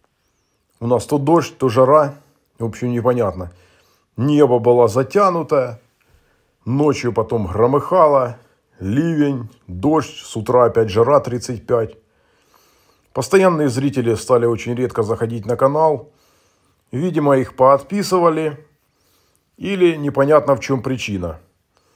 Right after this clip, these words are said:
В общем, постоянные, кто меня смотрит, напишите, в чём причина, почему не заходите. Ну, а я устал, два года не был в отпуске.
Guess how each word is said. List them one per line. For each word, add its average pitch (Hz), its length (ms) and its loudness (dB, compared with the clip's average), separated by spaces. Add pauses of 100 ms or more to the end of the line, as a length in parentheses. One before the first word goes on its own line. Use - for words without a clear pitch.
(480)
В 120 60 -6
общем, 117 220 -4
постоянные, 139 640 2
кто - 160 -6
меня 139 220 0
смотрит, 143 400 -4
напишите, 127 480 -4
в 110 60 -6
чём 139 180 -4
причина, 135 480 -2
почему 135 480 -4
не 131 100 -4
заходите. 113 680 -4 (1120)
Ну, 139 140 2
а 165 40 8
я 170 360 2 (280)
устал, 165 560 2 (300)
два 117 200 2
года 127 240 2
не 135 160 0
был 135 180 0
в 143 80 -2
отпуске. 135 560 -4